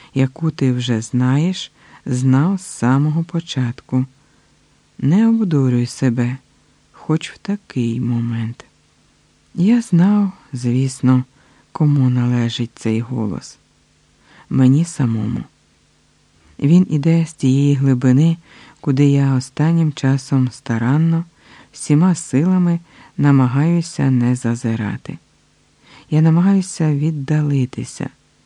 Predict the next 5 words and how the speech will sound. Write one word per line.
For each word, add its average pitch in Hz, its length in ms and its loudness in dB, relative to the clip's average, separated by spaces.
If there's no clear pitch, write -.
відійти, 175 800 0
відбігти 185 800 0
від 117 200 -4
цієї 143 500 2
глибокої, 135 960 0